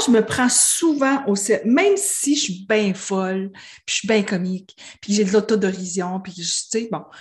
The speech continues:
moi, je me prends souvent, <laughs> souvent au sérieux et il faut que je me tape la main dessus, tu sais, parce que, euh, par exemple, là,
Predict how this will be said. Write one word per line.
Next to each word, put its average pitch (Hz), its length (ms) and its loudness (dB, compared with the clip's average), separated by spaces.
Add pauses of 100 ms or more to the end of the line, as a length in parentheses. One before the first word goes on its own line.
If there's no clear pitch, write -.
(320)
moi, 247 160 4
je 233 80 0
me 202 120 2
prends 202 200 -6
souvent, 220 600 -4
<laughs> - 0 -
souvent 247 500 0
au 240 40 0
sérieux 214 540 -6
et 226 80 -4
il 196 100 -8
faut 277 220 -8
que - 60 -14
je 220 80 -6
me 185 100 -6
tape 277 360 -8 (680)
la 180 140 -6
main 247 300 0
dessus, 208 500 -2
tu 320 80 -10
sais, 311 140 -4
parce - 340 -10
que, 277 420 -4
euh, - 20 -4 (1200)
par 196 200 -4
exemple, 202 640 -6
là, 156 120 -12